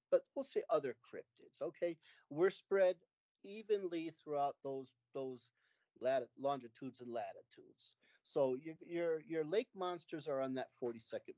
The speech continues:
parallel, okay? And they're gonna be in those lakes and in those riverways that are generally close to that. Now, the East Coast, um, and West Coast. So, so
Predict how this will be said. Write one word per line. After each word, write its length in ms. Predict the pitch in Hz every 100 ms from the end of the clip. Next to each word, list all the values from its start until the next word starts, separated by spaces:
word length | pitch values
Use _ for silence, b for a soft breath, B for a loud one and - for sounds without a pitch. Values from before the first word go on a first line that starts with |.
| -
parallel, 540 | 113 95 95 90 - _ _ 123
okay? 400 | 117 127 127 139 b b b
And 140 | - 139
they're 120 | 170
gonna 220 | 175 156
be 200 | 139 143
in 120 | 139
those 320 | 131 135 123 120
lakes 400 | 127 120 - -
and 100 | 113
in 120 | 117
those 360 | 120 117 113 -
riverways 800 | 120 117 110 101 101 92 92 92
that 160 | 98 98
are 240 | 104 113 117 - _
generally 600 | - 226 214 165 135 117 113 -
close 300 | - 110 - -
to 80 | 90
that. 260 | 90 80 - _ _ _ b b b b -
Now, 340 | 131 165 160 151
the 120 | 151
East 260 | 202 226 -
Coast, 680 | - 190 170 160 156 - _ _ _ _ _ _ _ _ _ -
um, 260 | 127 123 123
and 200 | 135 131 127
West 240 | 147 -
Coast. 220 | - - -
So, 140 | 117 -
so 220 | - 160